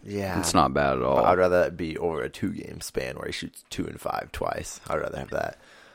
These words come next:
Speaker 1: But the more impressive play that I liked in Russ last night was the third, or the fourth quarter when he, uh, got that help side block on Gobert.
Speaker 2: Mm-hmm.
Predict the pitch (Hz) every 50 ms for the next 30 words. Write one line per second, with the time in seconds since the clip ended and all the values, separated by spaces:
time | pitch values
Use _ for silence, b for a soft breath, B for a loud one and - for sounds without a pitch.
0 | b b b 98 92 107 104 98 90 80 104 113 117 123 127 120 107 - 104 98
1 | 98 - 101 - - 98 87 85 85 73 78 85 87 85 85 85 85 - - -
2 | 85 85 82 82 80 78 78 - - - - - - _ _ _ _ _ _ _
3 | - 87 82 80 78 - 87 82 78 71 85 - - 78 - - 87 85 82 80
4 | - - - 90 80 87 - - 104 104 101 - - 95 90 87 85 82 80 80
5 | 80 78 76 - _ _ _ _ - - 73 69 65 64 64 - - - 82 -
6 | - 78 - 87 85 82 - - 87 78 78 78 - - 78 71 78 82 - -
7 | 64 60 - 65 55 52 - - - - - 104 104 104 101 101 101 101 98